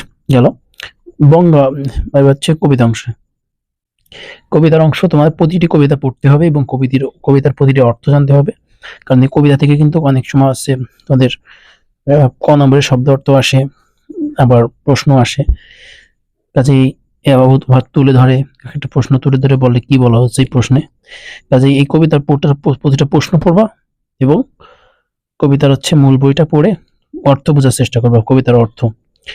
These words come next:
কপোতাক্ষ নদটা অনেক ইম্পর্টেন্ট। বঙ্গবাণী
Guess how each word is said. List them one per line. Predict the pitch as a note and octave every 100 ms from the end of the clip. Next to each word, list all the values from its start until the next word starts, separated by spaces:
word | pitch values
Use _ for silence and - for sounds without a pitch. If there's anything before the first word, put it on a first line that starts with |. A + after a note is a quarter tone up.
| _
কপোতাক্ষ | - D3+ D#3 -
নদটা | D#3+ C#3+ C#3+ D#3
অনেক | B2+
ইম্পর্টেন্ট। | A#2+ A2 B2+ D#3 F#3 - _ -
বঙ্গবাণী | C3 D#3 F3+ C#3+ B2+ C3+